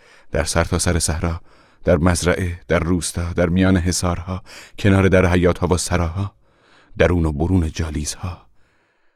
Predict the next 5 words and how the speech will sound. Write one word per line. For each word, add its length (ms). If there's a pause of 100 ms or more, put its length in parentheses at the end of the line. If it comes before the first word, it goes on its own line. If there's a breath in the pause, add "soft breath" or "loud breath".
(120)
به 80
خط 400
مستقیم 640
پیش 420
می‌رفتند. 640